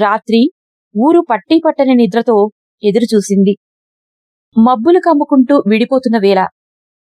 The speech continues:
పక్షులు తెల్లారుతున్నదని ప్రకటిస్తున్న వేళ, కోడిపుంజు అదే పనిగా కూస్తున్న వేళ, రాయమల్లయ్య,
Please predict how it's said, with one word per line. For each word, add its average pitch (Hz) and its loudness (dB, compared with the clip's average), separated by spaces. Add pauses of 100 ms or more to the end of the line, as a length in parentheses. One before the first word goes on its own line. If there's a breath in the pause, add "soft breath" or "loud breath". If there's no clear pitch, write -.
(100)
పక్షులు 233 0
తెల్లారుతున్నదని 233 0
ప్రకటిస్తున్న 240 -4
వేళ, 190 0 (880)
కోడిపుంజు 233 0 (440)
అదే 214 0
పనిగా 262 0 (100)
కూస్తున్న 277 0
వేళ, 190 0 (800)
రాయమల్లయ్య, 294 0